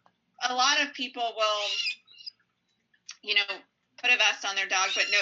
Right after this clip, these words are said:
but if you, because they think that's harmless, because they are, they take the disability out of it,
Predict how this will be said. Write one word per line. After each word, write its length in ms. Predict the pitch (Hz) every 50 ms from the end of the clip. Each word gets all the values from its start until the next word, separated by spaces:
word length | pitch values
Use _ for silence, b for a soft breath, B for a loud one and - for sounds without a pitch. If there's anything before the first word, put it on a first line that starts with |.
| -
but 100 | - 226
if 160 | 220 - - -
you, 440 | 220 208 202 202 196 196 190 185 -
because 240 | - - 320 269 254
they 80 | 247
think 220 | 254 - 247 240 -
that's 200 | 226 196 - -
harmless, 540 | - 233 226 214 196 185 160 131 - - -
because 280 | - 220 233 214 -
they 160 | - 226 220 226
are, 100 | 220 220 220 - -
they 100 | - 220 214
take 260 | - 254 247 - -
the 80 | 185
disability 600 | 175 202 214 - 220 190 196 196 190 185 185 175 - -
out 160 | 170 180 175
of 60 | 170
it, 320 | - - - - - -